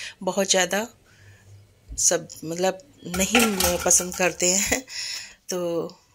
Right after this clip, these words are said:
और आधा नींबू का रस मैंने ऐड किया है क्योंकि मैंने बस दो लोगों के लिए चाट बनाई है।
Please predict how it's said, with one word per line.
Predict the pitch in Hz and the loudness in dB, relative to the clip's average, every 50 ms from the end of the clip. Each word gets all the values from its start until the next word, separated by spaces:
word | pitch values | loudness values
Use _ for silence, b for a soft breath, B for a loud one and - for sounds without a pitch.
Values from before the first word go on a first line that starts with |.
| 185 - | -4 2
और | - 180 180 - | 4 4 4 4
आधा | - 196 202 208 220 240 | 4 2 2 2 2 2
नींबू | 226 214 202 196 | 2 2 -2 -2
का | 196 - 185 | -2 -2 0
रस | 175 180 175 175 - 180 | 0 2 4 4 2 2
मैंने | 180 175 170 175 | 0 -4 -4 -2
ऐड | 170 170 165 160 - | 0 0 -2 -2 -4
किया | - 180 180 180 | -2 -2 -2 0
है | 180 190 196 | 0 0 -2
क्योंकि | 190 - 208 - 190 | -2 -2 -2 -2 -2
मैंने | 180 180 175 170 165 175 | -2 0 0 0 0 0
बस | 170 175 185 196 - 175 | 0 2 2 4 2 2
दो | 156 170 175 190 202 | 0 0 0 2 2
लोगों | 208 202 185 185 185 | 2 2 0 -2 -2
के | 170 175 180 | -4 -4 -4
लिए | 170 170 170 170 170 | -4 -2 -2 0 0
चाट | - - 165 160 160 160 | 2 2 2 0 -2 -4
बनाई | 160 165 160 160 160 160 160 170 | -6 -6 -4 -4 -4 -2 -2 -2
है। | 165 190 220 285 | -2 -2 -2 -4